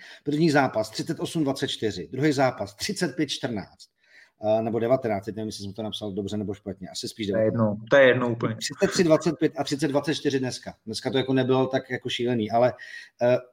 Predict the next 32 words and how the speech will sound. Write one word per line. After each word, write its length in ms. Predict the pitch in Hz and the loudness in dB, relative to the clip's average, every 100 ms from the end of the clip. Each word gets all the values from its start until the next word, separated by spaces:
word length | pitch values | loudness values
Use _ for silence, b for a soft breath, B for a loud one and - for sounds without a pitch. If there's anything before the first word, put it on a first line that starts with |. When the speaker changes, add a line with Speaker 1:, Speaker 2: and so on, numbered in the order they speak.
| - | 2
Speaker 1:
my, 140 | 139 160 | 2 4
co 300 | - - 139 | 0 -2 -2
asi 240 | - 156 | -2 -2
občas 300 | 147 - 160 | -4 -2 -2
pamatujeme, 540 | 147 147 143 147 147 | 2 2 6 6 6
jak 180 | 143 139 | 4 2
někdy 260 | 139 135 151 | 2 2 2
je 80 | 156 | 2
těžký 420 | 143 135 - 147 | 0 0 -2 -2
po 220 | 151 135 | 2 2
přestávce 720 | 139 - 135 139 131 - 147 | 0 -4 -2 2 2 0 -4
se 180 | 135 135 | -4 -4
do 100 | 123 | -4
té 120 | - 135 | -2 -2
třetí 260 | 135 135 | -2 -4
čtvrtiny 280 | 131 131 139 | -4 0 0
jako 160 | 135 147 | 2 0
rozběhnout, 640 | 139 107 123 110 98 98 _ B | -2 0 0 0 -4 -6 _ B
tak 160 | - 127 | -6 -2
jako 180 | 143 156 | 0 2
na 100 | 139 | 4
naší 300 | 143 - 156 | 2 0 0
úrovni, 340 | 139 135 143 | 2 4 2
řekněme, 360 | 123 123 139 139 | 0 -2 0 0
jako 180 | 131 127 | -2 -4
se 140 | 139 | -2
to 80 | 139 | 2
dá 180 | 139 143 | 2 0
třeba 200 | - 147 | 2 2
pochopit, 440 | 143 - 147 - | 2 -2 -2 -2
nějaký 240 | 107 101 107 | -4 -6 -6
výpadek. 360 | 101 113 92 | -6 -8 -10